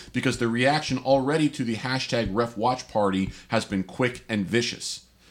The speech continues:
Sadly, if the Warriors are on their game, reading the replies to hashtag ref watch party could be more entertaining than Game three." So right off the bat, you're, the, the, the journalists are, are not getting it,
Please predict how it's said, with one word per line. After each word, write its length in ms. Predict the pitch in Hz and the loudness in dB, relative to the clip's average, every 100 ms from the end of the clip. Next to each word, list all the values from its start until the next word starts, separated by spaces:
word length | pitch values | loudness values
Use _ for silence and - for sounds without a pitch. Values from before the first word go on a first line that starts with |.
| _ | _
Sadly, 560 | - 165 190 139 127 | 0 4 4 2 0
if 100 | 120 | -2
the 80 | 117 | -4
Warriors 560 | 107 123 139 135 123 117 | -2 0 0 0 0 -2
are 120 | 110 | 0
on 160 | 110 107 | 0 0
their 100 | 101 | -2
game, 460 | 135 120 107 107 | 0 0 -2 -4
reading 300 | 98 131 131 | -2 2 2
the 80 | 113 | 0
replies 500 | 104 95 120 120 120 - | -4 -4 -2 0 0 -2
to 80 | |
hashtag 560 | 95 113 113 - 110 101 | -2 0 -2 0 2 2
ref 320 | 92 104 110 | 2 0 0
watch 400 | 85 104 120 - | 0 2 2 -2
party 340 | - 95 92 90 - - | -2 0 0 -4 -10 -6
could 160 | - 202 | -2 0
be 100 | 165 | 2
more 220 | 139 131 | 2 2
entertaining 580 | 123 117 117 110 104 98 | 0 -2 0 0 2 2
than 140 | 95 | 0
Game 240 | 90 85 80 | 2 0 -2
three." 400 | - 95 82 - - - - - - - | -2 -2 -2 -4 -18 -20 -20 -16 -16 -12
So 140 | - 175 | 2 4
right 300 | 190 339 320 | 6 4 4
off 180 | 277 - | 2 0
the 60 | |
bat, 440 | - 139 113 78 - - - _ - - _ _ _ _ - - _ _ - | 2 4 4 2 -4 -18 -20 _ -20 -20 _ _ _ _ -20 -20 _ _ 0
you're, 260 | 196 190 | 2 2
the, 480 | 180 - 170 139 175 170 | 0 -2 -6 2 2 4
the, 140 | 160 | -2
the 160 | 156 160 | 0 0
journalists 840 | 131 185 285 254 120 101 - - | 4 4 6 4 2 2 2 4
are, 440 | 127 123 123 120 120 | 6 6 4 2 2
are 460 | 120 117 113 110 - _ _ _ - | 4 4 2 -2 -6 _ _ _ 2
not 260 | 135 123 104 | 4 4 2
getting 300 | 101 58 | -2 -2
it, 60 | - | -12